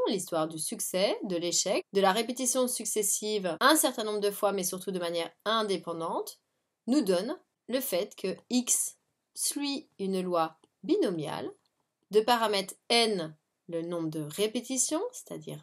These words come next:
vingt, et de paramètre P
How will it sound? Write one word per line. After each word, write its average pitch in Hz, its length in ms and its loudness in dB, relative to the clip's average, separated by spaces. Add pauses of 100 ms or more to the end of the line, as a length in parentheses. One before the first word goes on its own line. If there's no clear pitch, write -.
(120)
vingt, 151 300 -8 (400)
et 277 380 4
de 175 120 -6
paramètre 185 540 -2 (400)
P 185 460 0